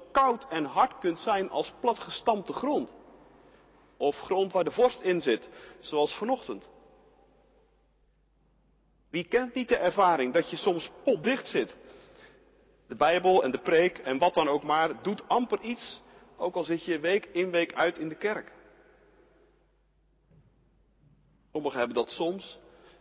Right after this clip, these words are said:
een periode. Het duurt korter of langer, maar het gaat ook weer over.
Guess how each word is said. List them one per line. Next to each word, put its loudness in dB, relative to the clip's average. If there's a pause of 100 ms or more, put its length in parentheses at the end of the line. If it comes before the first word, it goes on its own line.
(260)
een -16
periode. 2 (1080)
Het -20
duurt -4
korter 0
of 0
langer, -2
maar 2
het -6
gaat -2
ook -4
weer 0
over. 0